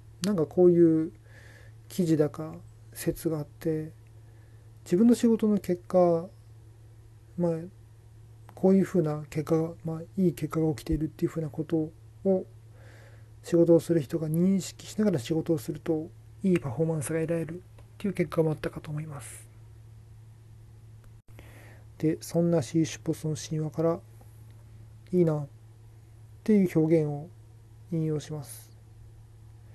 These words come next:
「あの地上の様々な映像があまりにも強く記憶に焼き付いているとき、幸福の呼びかけが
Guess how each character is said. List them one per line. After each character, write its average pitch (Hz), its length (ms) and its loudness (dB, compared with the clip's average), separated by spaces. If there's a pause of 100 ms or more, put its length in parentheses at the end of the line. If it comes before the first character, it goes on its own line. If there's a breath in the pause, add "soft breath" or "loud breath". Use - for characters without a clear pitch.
(720 soft breath)
「あ 170 80 4
の 196 160 6
地 202 160 2
上 190 180 6
の 185 100 4
様 180 280 4
々 165 180 6
な 143 140 0
映 147 100 2
像 143 220 -2
が 143 260 -2 (720 soft breath)
あ 160 100 0
ま 170 120 6
り 190 120 6
に 170 120 6
も 143 280 -2 (260)
強 160 300 4
く 151 280 -6 (520)
記 165 160 4
憶 156 220 2
に 147 100 2
焼 139 200 -2
き - 40 -18
付 190 140 0
い 175 40 2
て 151 100 -2
い 143 40 0
る 143 80 -2
と 139 100 -8
き、 147 260 -6 (800 soft breath)
幸 180 220 6
福 196 220 0
の 185 100 6
呼 170 100 10
び 170 120 8
か 156 100 2
け 160 100 2
が 147 280 0